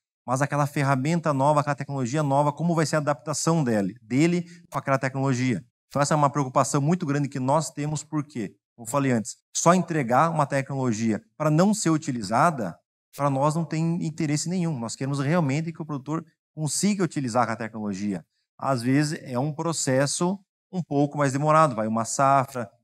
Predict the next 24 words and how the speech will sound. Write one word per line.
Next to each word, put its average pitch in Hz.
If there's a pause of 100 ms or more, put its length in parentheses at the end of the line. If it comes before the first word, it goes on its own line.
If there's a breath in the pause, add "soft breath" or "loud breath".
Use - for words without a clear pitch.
(160)
duas 120
safras, 131 (340)
mas 123
ele 151
realmente 156
tem 170
um 156
poder 143
de 151
adaptação 143
muito 160
grande. 101 (380)
Eu 101
já 120
acompanhei 123
operadores 127
que -
não 127
tinham 143
intimidade 135
nenhuma 151
com 123
celular, 123 (920)
sabe, 113